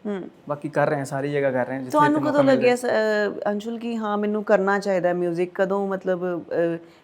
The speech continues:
Speaker 1: ਚਿੰਗ ਜਿਹੜੀ ਹੈ ਜਾ-, ਉੱਠੀ ਹੈ, ਜਾਗੀ ਹੈ?
Speaker 2: ਛੋਟੇ ਹੁੰਦੇ ਗਾਉਣ ਦਾ, ਮੇਰੇ ਵੀ ਗਾਣੇ ਆਏ ਆ, ਗਾਉਣ ਦਾ ਸ਼ੌਕੀ ਸੀਗਾ।
Speaker 1: ਓਕੇ।
Speaker 2: ਤੇ ਇੱਥੇ ਚੰਡੀਗੜ੍ਹ ਆਏ, ਫਿਰ ਉਸ ਤੋਂ ਬਾਅਦ ਕਿਸੇ ਨੇ,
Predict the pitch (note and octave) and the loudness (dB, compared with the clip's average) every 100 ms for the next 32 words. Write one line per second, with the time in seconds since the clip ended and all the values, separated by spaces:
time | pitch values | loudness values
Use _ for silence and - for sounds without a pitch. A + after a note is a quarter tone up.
0 | _ - G#3+ G3+ G#3 G3+ G#3 G3 F3+ F3+ | _ -2 0 4 2 4 4 6 6 6
1 | F#3 - F#3 F#3 F3 F3 E3 E3 E3+ - | 4 -2 0 2 4 2 2 -4 -6 -10
2 | - - F3 F3 G3 G3 D#3 D#3 E3 E3+ | -20 -4 -2 2 4 4 6 6 8 6
3 | D#3+ - - - - - D3 D3 F3 F3+ | 4 -4 -20 -20 -20 -12 -4 2 4 6
4 | D3 C#3 C#3 C3 F3 F#3+ C#3+ C#3 C#3 C#3 | 4 2 0 -4 -6 -8 -8 -4 -4 -4
5 | C3 C#3+ C3 B2+ D3 G#3+ G#3+ F#3 - - | -6 -6 -6 -4 -2 -4 -2 -6 -6 -6
6 | D3+ D3+ D3 D3 D#3 D3 C#3+ D3 C#3+ C3+ | -2 0 0 -2 -4 -2 0 2 4 4
7 | C3+ C#3+ - - - - D#3 D3 - D3 | 2 -4 -16 -20 -16 -6 -4 -4 -2 2
8 | D3 D3 - C#3+ D3+ D3+ | 2 2 -4 -6 -4 -6